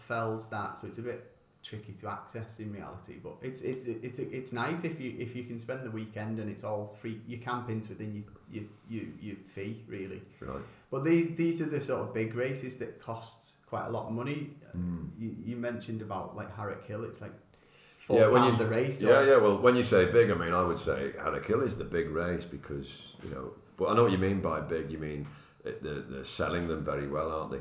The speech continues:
Speaker 1: Yeah, and,
Speaker 2: Yeah.
Speaker 1: and but they come at a, they come at a price. Like,
Speaker 2: Yeah,
Speaker 1: you're
Speaker 2: yeah.
Speaker 1: talking
Speaker 2: Yeah.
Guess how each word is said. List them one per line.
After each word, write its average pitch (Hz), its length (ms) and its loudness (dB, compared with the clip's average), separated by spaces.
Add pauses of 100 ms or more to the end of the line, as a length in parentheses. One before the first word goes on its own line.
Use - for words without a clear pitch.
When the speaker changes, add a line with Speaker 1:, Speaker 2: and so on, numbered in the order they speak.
(120)
Speaker 1:
Yeah, 160 480 0
and, 147 80 2
Speaker 2:
Yeah. 143 240 0
Speaker 1:
and 139 100 -6
but 151 140 2
they 156 60 -2
come 165 240 0
at 143 60 0
a, 113 160 -6 (140)
they 123 120 -4
come 139 200 -4
at - 120 -4
a - 40 -6
price. 143 440 -2
Like, 151 120 0
Speaker 2:
Yeah, 151 60 0
Speaker 1:
you're 76 100 0
Speaker 2:
yeah. 147 60 0
Speaker 1:
talking 156 640 0
Speaker 2:
Yeah. 69 60 -6